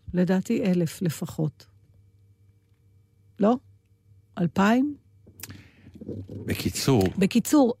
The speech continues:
Speaker 2: היית
Speaker 1: מבוגר ו-
Speaker 2: כן.
Speaker 1: ומישהו... אני לא, היינו... מה היית כותב?
Speaker 2: פקידה משתכרת חמש עשרה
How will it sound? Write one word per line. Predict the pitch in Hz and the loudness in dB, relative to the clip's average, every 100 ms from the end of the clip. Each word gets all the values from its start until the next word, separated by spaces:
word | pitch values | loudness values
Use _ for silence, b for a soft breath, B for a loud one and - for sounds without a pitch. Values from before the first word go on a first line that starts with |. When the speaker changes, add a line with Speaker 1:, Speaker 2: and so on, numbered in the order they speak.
| 214 | 2
Speaker 2:
היית | 208 - | 4 4
Speaker 1:
מבוגר | 233 165 233 240 254 330 - 226 | 4 2 2 2 0 -2 -8 -8
ו- | 175 233 | -4 -2
Speaker 2:
כן. | - - | -2 -4
Speaker 1:
ומישהו... | 185 208 220 254 - | -2 0 2 0 0
אני | 220 294 | 2 2
לא, | 311 359 | 2 2
היינו... | 339 330 370 277 | 0 -4 -2 0
מה | 311 | 2
היית | 320 277 | 0 -2
כותב? | - 202 190 180 - b b b b b b b b b _ | -6 -4 -4 -4 -6 b b b b b b b b b _
Speaker 2:
פקידה | - 80 104 | -4 0 2
משתכרת | 110 - 101 101 98 | 2 0 -2 -2 0
חמש | 95 95 95 - | 0 0 -2 -6
עשרה | - 92 90 | -6 -2 -2